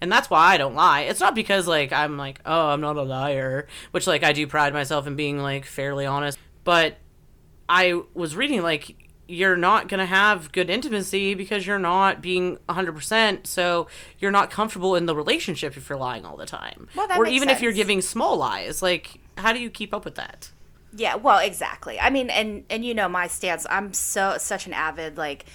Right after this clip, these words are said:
Speaker 2: I don't lie because it doesn't make sense to me. Like, I just, it's not my thing. I, it, it's not logical to me outside of, like, a social lie, you know, t-, not telling somebody that their breath stinks 'cause it's not, like, the right time, or,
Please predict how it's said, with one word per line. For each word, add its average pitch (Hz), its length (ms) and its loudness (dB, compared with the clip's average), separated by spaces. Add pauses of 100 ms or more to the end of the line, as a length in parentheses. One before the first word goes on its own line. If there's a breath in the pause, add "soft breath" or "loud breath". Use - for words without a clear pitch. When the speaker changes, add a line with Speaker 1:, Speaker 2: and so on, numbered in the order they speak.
(160 loud breath)
Speaker 2:
I 202 80 -2
don't 202 220 2
lie 170 180 -2
because 175 260 -8
it 170 60 -14
doesn't 165 260 -6
make 151 160 -10
sense 170 320 -10
to - 120 -14
me. 240 300 -10
Like, 175 220 -8
I 175 180 -6
just, 175 480 -8 (440 soft breath)
it's - 180 -6
not 190 160 2
my 147 140 -4
thing. 120 260 -10
I, 160 120 0
it, 202 260 -4 (160)
it's 233 180 -2
not 214 460 0
logical 196 460 -2
to 214 140 -10
me 214 280 -10 (260 loud breath)
outside 214 560 0
of, 185 300 -8 (280 soft breath)
like, 196 140 -4
a 185 60 -8
social 175 460 -2
lie, 151 200 -2
you 180 140 -10
know, 170 100 -4
t-, 180 200 -8
not 196 280 -6
telling 180 300 -8
somebody 165 420 -8
that 160 140 -10
their 165 160 -10 (480)
breath 180 220 -4
stinks 170 380 -10
'cause 170 160 -14
it's - 180 -12
not, 160 300 -2 (100)
like, 165 200 -8
the 175 100 -8
right 156 260 -6
time, 156 420 -6
or, 151 280 -4